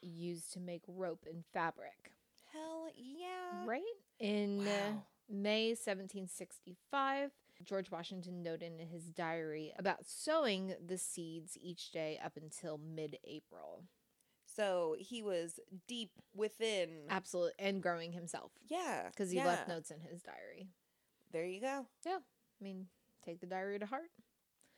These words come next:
Speaker 1: All right. So that was, you know, the history. I don't wanna do a whole lot 'cause there's a ton. I can
Speaker 2: Y-,
Speaker 1: probably
Speaker 2: well,
Speaker 1: do, like,
Speaker 2: yeah, I fucking bet.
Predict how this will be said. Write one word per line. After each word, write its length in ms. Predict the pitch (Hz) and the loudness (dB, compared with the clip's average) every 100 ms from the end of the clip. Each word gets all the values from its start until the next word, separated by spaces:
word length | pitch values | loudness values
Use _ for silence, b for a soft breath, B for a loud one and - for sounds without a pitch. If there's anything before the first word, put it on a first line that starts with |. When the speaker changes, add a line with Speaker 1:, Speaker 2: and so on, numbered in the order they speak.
| b | b
Speaker 1:
All 80 | |
right. 200 | 220 - | 4 4
So 80 | 208 | 2
that 160 | 233 240 | 6 6
was, 260 | 247 214 - | 6 0 -2
you 160 | 240 | 0
know, 120 | 190 165 | 0 0
the 120 | 185 | -2
history. 300 | 175 170 165 175 | 0 -2 0 0
I 40 | |
don't 100 | 156 | -2
wanna 140 | 165 | -6
do 80 | 165 | -8
a 40 | 165 | -6
whole 220 | 165 170 | -6 -6
lot 200 | 85 - | -6 -10
'cause 120 | 233 | -6
there's 220 | 285 180 | -4 -4
a 80 | 151 | -6
ton. 500 | - - 151 151 170 _ b b | -14 -10 -10 -10 -16 _ b b
I 60 | 202 | -2
can 80 | 208 | 2
Speaker 2:
Y-, 40 | |
Speaker 1:
probably 180 | 175 170 | 4 6
Speaker 2:
well, 160 | 233 233 | 8 6
Speaker 1:
do, 40 | |
like, 100 | 160 | 6
Speaker 2:
yeah, 260 | 233 311 392 | 2 2 2
I 100 | 294 | 0
fucking 320 | 247 320 311 | 0 -4 -2
bet. 340 | 285 392 330 | 2 4 2